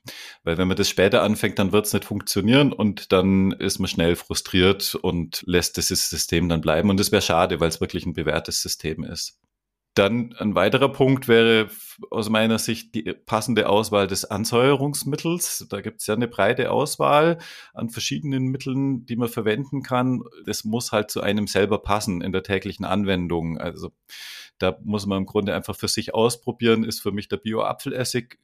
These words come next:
gut oder arbeite ich lieber mit den Säuren? Sind diese Säuren aber vielleicht auch ein Sicherheitsrisiko bei mir am Betrieb und ich verwende lieber ein Ansäuerungsmittel in Pulverform?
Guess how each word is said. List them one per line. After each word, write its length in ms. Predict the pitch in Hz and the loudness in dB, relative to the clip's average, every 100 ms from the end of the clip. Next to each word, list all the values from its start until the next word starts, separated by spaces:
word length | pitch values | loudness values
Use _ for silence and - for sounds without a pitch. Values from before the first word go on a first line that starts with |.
| _ | _
gut 500 | - 123 127 131 - - | -6 0 0 -2 -6 -4
oder 400 | 101 101 98 - | 0 2 2 2
arbeite 360 | 101 104 104 | 2 2 0
ich 120 | 104 107 | -2 -6
lieber 200 | 107 101 | -2 -2
mit 220 | 98 98 | -2 -6
den 140 | 90 | -8
Säuren? 640 | - 104 120 127 123 127 127 - - - - | -2 2 2 4 6 4 2 -6 -16 -20 -8
Sind 300 | - 107 110 | -4 -2 -2
diese 180 | 101 98 | -4 -2
Säuren 340 | 101 98 95 | 2 2 2
aber 200 | 92 92 | -2 -4
vielleicht 280 | - 92 - | -4 -4 -4
auch 140 | 90 | -4
ein 60 | 101 | -2
Sicherheitsrisiko 880 | 139 139 120 117 - 113 113 110 | 0 4 4 2 0 -4 -4 -4
bei 180 | - 104 | 2 2
mir 180 | 107 101 | 4 2
am 160 | 92 90 | 0 -4
Betrieb 640 | - - 101 101 - - - | -6 -4 -2 -4 -6 -8 -8
und 480 | 87 90 90 - | -6 -4 -4 -6
ich 260 | - - - | -12 -12 -14
verwende 460 | - 92 90 87 87 | -6 0 0 0 -4
lieber 400 | 90 80 87 82 - - _ | -4 0 0 0 -8 -18 _
ein 180 | 85 87 | -6 -4
Ansäuerungsmittel 800 | 95 - 95 90 85 95 - - | -2 0 2 2 -2 -4 -6 -8
in 220 | 92 85 | -8 -8
Pulverform? 880 | _ 139 139 123 107 101 101 101 | _ 2 4 2 4 4 4 0